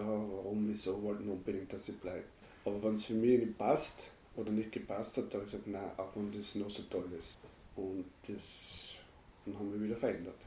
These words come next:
Und ja, dann hab ich ganz was anderes gemacht. Also ich hab eine Zeit gemacht, hab ich komplett was anderes gemacht, aber es braucht einfach für meine Pause, dass ich einfach wieder auch Ideen sammeln kann und auch für mich auch wieder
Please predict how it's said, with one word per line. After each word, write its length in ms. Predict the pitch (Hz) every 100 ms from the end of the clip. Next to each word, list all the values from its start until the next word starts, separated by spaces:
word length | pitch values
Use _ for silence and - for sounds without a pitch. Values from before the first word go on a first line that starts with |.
| - - - - -
Und 460 | 98 98 98 98 104 - - -
ja, 200 | 107 127 110
dann 160 | 101 104
hab 140 | 98
ich 160 | 101 101 101 - - - - - - - -
ganz 240 | 117 127
was 140 | 147 131
anderes 340 | 123 127 117
gemacht. 260 | 117 113 -
Also 220 | 104 117
ich 60 | 107
hab 60 | 104
eine 100 | 104
Zeit 260 | 101 104
gemacht, 320 | 117 104 101
hab 140 | 101 101
ich 120 | -
komplett 460 | - 107 107 113 -
was 140 | 123
anderes 320 | 123 131 -
gemacht, 180 | - 127 113
aber 140 | 104
es 80 | 104
braucht 340 | 107 107 107
einfach 220 | 107 104 104
für 120 | 104
meine 340 | 101 104 104 104 - - - - - - - - - - - -
Pause, 560 | 113 120 131 - 139 135 - - -
dass 200 | 120 120
ich 40 |
einfach 260 | 110 113 107
wieder 280 | 107 107 101
auch 200 | 101 -
Ideen 340 | 107 104 117
sammeln 360 | 127 120 117 110
kann 200 | 113 110
und 120 | 107
auch 100 | 101
für 100 | 101
mich 320 | 98 107 110 113
auch 100 | 113 -
wieder 320 | 113 113